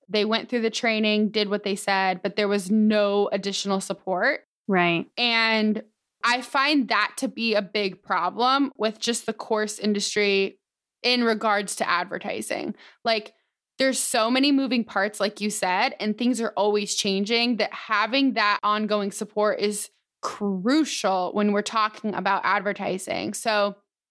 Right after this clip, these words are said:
Speaker 1: it does help if you have an understanding before hiring somebody. And I think that's, like, with anything in your business, right? Like,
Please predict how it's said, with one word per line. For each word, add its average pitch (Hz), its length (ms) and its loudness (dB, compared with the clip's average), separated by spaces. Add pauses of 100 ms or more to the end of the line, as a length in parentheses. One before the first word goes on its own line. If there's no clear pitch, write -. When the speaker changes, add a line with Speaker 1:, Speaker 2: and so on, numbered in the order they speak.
(120)
Speaker 1:
it 233 280 0
does 302 400 2
help 277 680 0 (180)
if 247 300 -2
you 233 240 2
have 240 260 0
an 233 80 0
understanding 220 1080 2 (380)
before 240 800 2
hiring 214 500 0
somebody. 190 600 -4
And 240 120 0
I 262 100 2
think 392 320 -2
that's, 440 160 -4
like, 226 240 -2
with 214 340 -4
anything 240 500 0
in 202 100 -2
your 190 120 -2
business, 185 640 -4
right? 214 260 0
Like, 202 280 -2